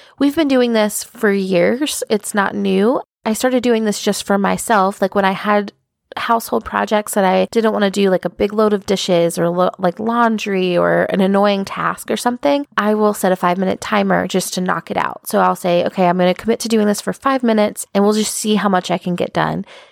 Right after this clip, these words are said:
Most of the time I can get everything done that I think I'm gonna do. So the five-minute timer is really helpful. We, we've been doing that every single day with our son of quarantine, because here's the thing. If this house got so messy,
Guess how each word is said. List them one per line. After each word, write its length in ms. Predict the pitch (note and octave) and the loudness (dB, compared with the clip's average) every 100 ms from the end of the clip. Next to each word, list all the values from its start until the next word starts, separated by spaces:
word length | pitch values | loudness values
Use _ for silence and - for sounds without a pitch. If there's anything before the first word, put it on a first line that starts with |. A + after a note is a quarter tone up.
| _ _ | _ _
Most 360 | G#3 G#3 C4 - | 0 2 2 2
of 60 | D#4 | 0
the 100 | C#4+ | 0
time 320 | G#3+ G#3 G#3+ | 0 2 2
I 80 | G3 | 0
can 180 | G3+ | -2
get 240 | F#3 - _ F#3+ | 0 0 _ 0
everything 640 | F#3 F3 E3+ - - - | 0 0 -2 -2 -6 -4
done 200 | - - | -4 -2
that 100 | - | -2
I 100 | G#2 | -2
think 240 | - G#3 | -2 -4
I'm 80 | G#3 | -2
gonna 260 | A3 A3+ A3+ | -2 -2 0
do. 200 | - A#3 | 0 -2
So 240 | - G3 - | -2 -2 -2
the 80 | B3 | -2
five-minute 380 | C#4+ C#4+ D4 C#4 | 0 0 0 -2
timer 180 | A#3+ A3 | -2 0
is 80 | |
really 140 | G#3 G3+ | 0 0
helpful. 400 | E4 - G3+ F#3+ | -2 0 0 0
We, 180 | A#3 - _ | -4 -8 _
we've 260 | A3 C#4 - | 0 0 2
been 120 | D4 | 0
doing 260 | B3+ A#3 A3 | 2 0 2
that 300 | G#3 G#3 - - | 2 2 -4 -2
every 340 | A3 G#3+ A3 G#3+ | -2 0 -4 -4
single 320 | G#3+ F#3+ F3+ | -2 0 2
day 240 | F#3 E3+ | 2 0
with 140 | F3+ F#3 | 0 -2
our 100 | F#3 | -2
son 560 | - E3+ G3+ D4+ E4 - | 0 2 2 0 -6 -4
of 280 | G3+ G3 - | 0 0 -2
quarantine, 520 | - G3 F#3 F#3 F3 | 0 0 0 -4 -2
because 280 | F#3+ G3+ - | 0 0 0
here's 220 | C4 B3+ | 0 0
the 100 | B3+ | -4
thing. 420 | - A#3 G3 F3+ - | -2 2 2 0 -2
If 260 | B3+ A#3+ - | -2 -2 -2
this 260 | C#4+ - | -4 -4
house 360 | - - A#3+ - | -4 -2 -2 -4
got 380 | - A#3 A3 - _ - | -4 -2 -2 -6 _ -10
so 340 | - A3 G#3 | 0 2 2
messy, 680 | G3+ F3 - A#3+ B3 B3+ | 0 -2 -4 -2 -2 -2